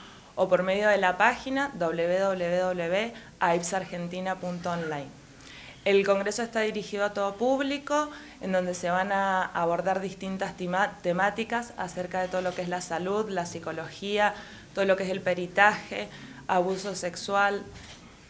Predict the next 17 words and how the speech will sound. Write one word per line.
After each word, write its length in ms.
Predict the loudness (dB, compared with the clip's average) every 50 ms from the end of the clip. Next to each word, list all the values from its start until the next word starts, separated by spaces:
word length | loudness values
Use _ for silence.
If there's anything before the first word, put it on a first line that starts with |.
| -16 -10
y, 440 | -4 -2 0 2 2 2 0 0 -2 -4 -2
y 120 | 2 4
otros 340 | 4 4 4 2 0 -2 -2
temas 280 | -4 -4 -4 -4 -4 -4
de 100 | -4 -4
interés, 640 | -4 -2 -2 -2 0 2 2 2 2 2 0 -4 -8 -10 -10
este, 580 | -10 -10 -10 -10 -10 -10 -10 -10 -10 -10 -12 -14 -16 -18 -20 -20 -20 -20 -20 -20 -20 -20 -20 -20 -20 -20 -20 -20 -20 -20 -18 -10 0 4
amplio. 420 | 4 4 4 4 0 -6 -10 -14 -16 -18 -18 -18 -18 -16 -16 -18 -12 -2
Los 160 | 2 2 4
esperamos 540 | 4 4 4 4 6 6 6 6 6 4 0
el 160 | 0 -2 -2
día 160 | 0 2 2 2
viernes 360 | 2 2 0 0 -2 -4 -6
veintitrés 680 | -6 -6 -8 -8 -6 -4 0 0 0 0 0 -2 -6
y 140 | -6 -6 -6
sábado 460 | -6 -2 2 4 4 6 6 6 4
veinticuatro. 760 | 4 2 2 -2 -4 -6 -6 -4 -4 -4 -4 -6 -10 -16 -18